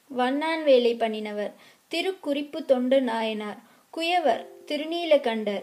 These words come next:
என்றிப்படி போய் சேர, சோழ, பாண்டிய,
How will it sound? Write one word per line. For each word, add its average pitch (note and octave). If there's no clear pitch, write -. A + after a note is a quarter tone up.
என்றிப்படி A#3+
போய் D#4
சேர, C4+
சோழ, B3+
பாண்டிய, C4+